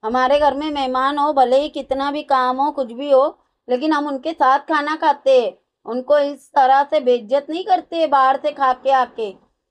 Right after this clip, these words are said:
लेकिन ये देखो किस तरह से बाहर से खुद खा के आ गई और उन लोग घर में कीमा बना के खा रहे हैं। ये है इसकी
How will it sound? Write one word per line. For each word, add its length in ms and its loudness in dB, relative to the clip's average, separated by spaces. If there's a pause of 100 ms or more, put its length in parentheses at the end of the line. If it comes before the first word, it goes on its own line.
लेकिन 240 -6
ये 160 2
देखो 280 0
किस 180 -8 (100)
तरह 260 4
से 160 -2
बाहर 300 4
से 140 -6
खुद 180 -8
खा 220 0
के 160 -4
आ 140 2
गई 240 -2
और 180 0
उन 120 -4
लोग 180 -2
घर 160 2
में 140 -12
कीमा 300 -8
बना 280 -2
के 140 -6
खा 300 -2
रहे 120 -4
हैं। 140 -6
ये 220 2
है 240 -2
इसकी 500 -12